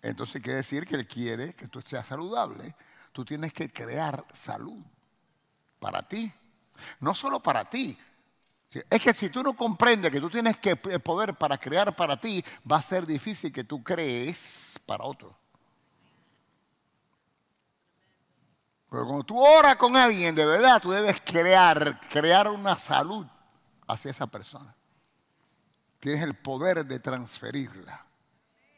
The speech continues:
Levanta las manos en alto, a ver si Dios te habla así tranquilo. Te estoy tirando candela hoy, ¿oíste? Gloria, gloria, gloria, gloria, gloria.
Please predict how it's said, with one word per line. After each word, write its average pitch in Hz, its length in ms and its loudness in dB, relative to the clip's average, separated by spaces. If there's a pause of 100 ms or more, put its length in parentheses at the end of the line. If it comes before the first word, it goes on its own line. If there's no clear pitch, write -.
(360)
Levanta 214 340 -8
las 180 100 -4
manos 135 360 -4
en 139 80 -4
alto, 127 160 -4
a 131 60 -8
ver 139 80 -6
si 135 100 -6
Dios 143 180 -6
te 131 100 -8
habla 135 260 -2
así 123 120 -10
tranquilo. 120 640 -8 (1040)
Te 127 120 -2
estoy 175 260 -4
tirando 180 560 0
candela 143 520 0
hoy, 127 120 -4
¿oíste? 156 300 -16 (1300)
Gloria, 170 720 -2
gloria, 151 800 -4
gloria, 147 720 -6
gloria, 151 720 -10
gloria. - 800 -12